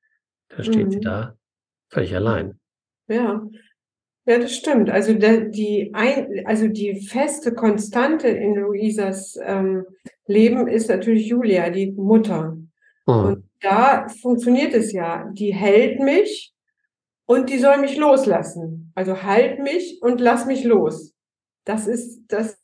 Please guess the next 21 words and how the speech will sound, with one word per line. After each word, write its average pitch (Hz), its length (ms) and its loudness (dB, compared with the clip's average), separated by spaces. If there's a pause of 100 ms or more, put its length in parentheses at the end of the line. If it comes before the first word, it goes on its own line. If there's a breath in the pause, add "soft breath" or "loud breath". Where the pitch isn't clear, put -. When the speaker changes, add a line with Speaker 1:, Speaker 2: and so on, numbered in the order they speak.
Speaker 2:
ist 226 200 -10
sozusagen 226 480 0
die 208 60 2
Situation 214 680 0
in 208 140 -2
der 196 420 -6
Pubertät. 196 720 0 (380)
Ich - 60 -2
Speaker 1:
Ja. 117 120 4
Speaker 2:
wünsche 240 340 0
mir 233 500 2 (120)
von 220 240 4
meinen 196 240 4
Eltern, 220 400 2
dass 214 140 2
sie 214 100 -2
mich 196 300 -2
festhalten 214 760 -2
und 214 340 2
loslassen. 170 800 -4 (220)
Voll 208 560 0